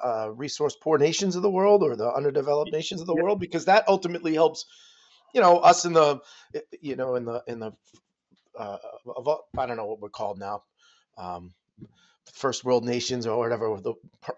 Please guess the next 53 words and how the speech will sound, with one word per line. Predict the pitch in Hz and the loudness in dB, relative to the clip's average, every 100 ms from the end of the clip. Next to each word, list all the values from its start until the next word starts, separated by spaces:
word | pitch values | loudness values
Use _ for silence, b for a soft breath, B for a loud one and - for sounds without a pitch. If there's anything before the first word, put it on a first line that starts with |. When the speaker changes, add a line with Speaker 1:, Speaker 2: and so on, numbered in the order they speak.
| - | -6
Speaker 1:
current | 151 135 135 - | -4 -4 -6 0
political | 143 143 180 | 0 4 2
<laughs> | 175 | 4
term | 214 196 | 6 10
is | 202 196 | 10 8
to | 185 | 6
call | 190 190 | 10 10
the | 180 | 10
U-, | 180 180 175 | 4 4 6
U | 180 | 6
S | 170 185 | 4 2
and | 156 143 B B 139 | -4 -8 B B 2
Europe | 170 160 156 | 6 6 4
and | 143 | -4
so | - 143 | 0 0
forth, | 135 139 139 | 2 -2 0
but | 139 139 | -2 0
we're, | 165 185 175 B B | 0 0 -4 B B
we're | 131 202 202 | 0 2 4
only | 170 156 | 2 0
gonna | 147 139 | 0 -2
benefit | 117 160 170 - - 123 | 2 4 4 0 -6 -8
from | - 131 123 | -8 -8 -6
a | 113 | -2
healthier | 165 156 135 135 | 0 0 0 -2
Speaker 2:
Sure. | |
Speaker 1:
world. | 131 135 120 101 | 0 0 0 -2
And | 104 | 2
Speaker 2:
Yep. | 175 | 2
Speaker 1:
that, | - | 4
that's | 220 - | 2 2
Speaker 2:
Yep, | 262 | 0
Speaker 1:
what | |
we | 214 | 0
Speaker 2:
yep. | 185 | 4
Speaker 1:
really | 196 180 | 4 6
gotta | 170 147 | 4 2
think | - 180 139 | 0 0 0
about, | - - - | -8 -10 -2
right? | 139 165 160 | 4 4 6
That, | 175 | 4
Speaker 2:
Yep, | - | 6
Speaker 1:
that's | 185 208 | 4 4
Speaker 2:
yep. | - | 4
Speaker 1:
something | 196 185 | 0 2
that | 156 139 | 0 -2
we | 165 | -6
forget | - 123 165 - | -8 -4 -2 -4
here | 143 127 | -8 -8
in | 120 | -8
the | 120 | -8
U | 127 117 | -8 -8
S. | 101 - - | -8 -14 -20